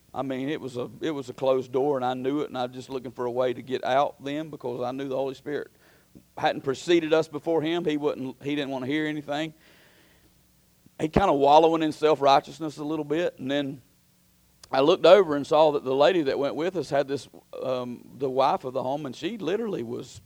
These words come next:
just tore up, broken, just wallowing. And I, I, I went over to talk to her 'cause I knew the door was shut with the man. I went over to help the sister. And she said,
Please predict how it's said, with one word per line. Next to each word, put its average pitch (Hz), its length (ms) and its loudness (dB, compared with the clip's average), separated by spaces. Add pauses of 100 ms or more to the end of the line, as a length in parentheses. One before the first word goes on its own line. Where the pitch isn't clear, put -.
(2500)
just - 260 -16
tore 160 260 0
up, - 200 0
broken, 131 420 -4 (540)
just - 360 -12 (460)
wallowing. 127 540 -2 (1300)
And 123 240 -8
I, 131 140 0 (100)
I, 131 140 -2 (140)
I 123 140 0
went 139 260 -2
over 135 200 0
to 123 80 -10
talk - 340 -2
to - 80 -8
her 160 440 0 (480)
'cause 120 140 -8
I 127 60 -4
knew 139 180 -4
the 139 100 -6
door 135 240 0
was 131 120 -6
shut 156 260 -4
with - 120 -12
the 120 60 -8
man. 135 320 -8
I 123 60 -6
went 123 200 -8
over 127 200 -6
to 123 100 -6
help - 240 -8
the 117 60 -14
sister. - 420 -18 (1200)
And 139 160 -6
she 160 180 -4
said, 135 600 2